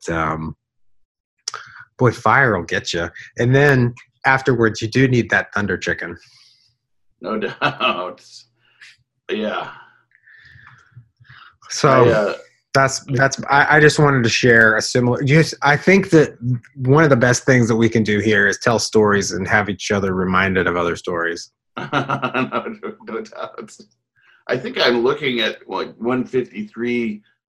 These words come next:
Speaker 2: Belvedere r-, right now. Did you, uh, live in one of these front ones that with the kind of three windows looking out on the street, or?
Speaker 1: The top,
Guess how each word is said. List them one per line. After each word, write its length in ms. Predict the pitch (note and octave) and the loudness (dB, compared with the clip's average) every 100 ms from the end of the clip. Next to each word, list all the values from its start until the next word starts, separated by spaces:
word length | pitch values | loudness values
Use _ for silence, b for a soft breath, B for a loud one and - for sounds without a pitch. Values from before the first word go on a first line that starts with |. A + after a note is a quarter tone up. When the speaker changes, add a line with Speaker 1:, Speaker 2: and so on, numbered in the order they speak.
| - | -4
Speaker 2:
Belvedere 640 | A2+ A#2 A2+ G#2+ G2+ G2+ | 0 2 0 0 -2 -4
r-, 120 | F#2 - | -6 -8
right 200 | A2 G2+ | -8 -6
now. 240 | A#2 A2+ | -4 -4
Did 340 | G#2+ A#2 G#2+ D3 | -2 -4 -4 -10
you, 540 | D#3 D#3 D#3 C#3 - _ _ _ _ | -10 -8 -8 -8 -12 _ _ _ _
uh, 140 | - A2 | -4 -2
live 200 | A#2 C3 | 2 0
in 120 | B2+ | 0
one 100 | B2 | -2
of 100 | B2+ | -2
these 200 | A2 A2 - | -4 -10 -10
front 400 | - B2 B2 - _ _ _ _ _ _ _ _ - | -4 -2 -2 -8 _ _ _ _ _ _ _ _ -10
ones 320 | A2+ A#2+ A#2 | -6 -4 -6
that 200 | - - | -6 -6
with 180 | G2+ G#2 | -6 -6
the 140 | G2 | -6
kind 180 | F#2 A2 | -6 -6
of 120 | F#2 - | -8 -6
three 180 | B2 A#2+ | 0 2
windows 400 | A#2 A#2+ A2+ A2 | 4 4 2 0
looking 200 | A#2 G#2+ | -6 -4
out 100 | A2 | -4
on 80 | G2+ | -4
the 60 | |
street, 340 | F#2 C3 C#3 D3 - | -8 -10 -12 -12 -16
or? 180 | F#2 - _ _ _ _ - _ _ _ - - - | -16 -16 _ _ _ _ -20 _ _ _ -20 -20 -8
Speaker 1:
The 180 | A2+ C3 | -2 -2
top, 420 | - D#3 E3+ - | 0 0 0 -4